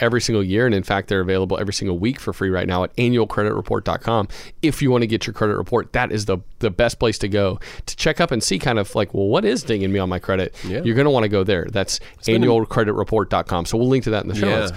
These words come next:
Speaker 2: It's been a minute since we've mentioned that, but that
Speaker 1: Yeah.
Speaker 2: was something that they switched to doing free weekly
Speaker 1: During the
Speaker 2: during,
Speaker 1: pandemic,
Speaker 2: during the
Speaker 1: yeah.
Speaker 2: pandemic, and we're way past that. So I'm actually s-,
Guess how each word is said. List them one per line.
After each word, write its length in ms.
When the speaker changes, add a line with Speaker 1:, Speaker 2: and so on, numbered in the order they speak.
Speaker 2:
It's 140
been 100
a 40
minute 160
since 200
we've 260
mentioned 380
that, 160
but 80
that 80
Speaker 1:
Yeah. 40
Speaker 2:
was 120
something 340
that 140
they 100
switched 320
to 80
doing 360
free 480
weekly 680
Speaker 1:
During 160
the 60
Speaker 2:
during, 200
Speaker 1:
pandemic, 120
Speaker 2:
during 100
the 80
Speaker 1:
yeah. 60
Speaker 2:
pandemic, 460
and 300
we're 160
way 300
past 300
that. 140
So 80
I'm 60
actually 280
s-, 120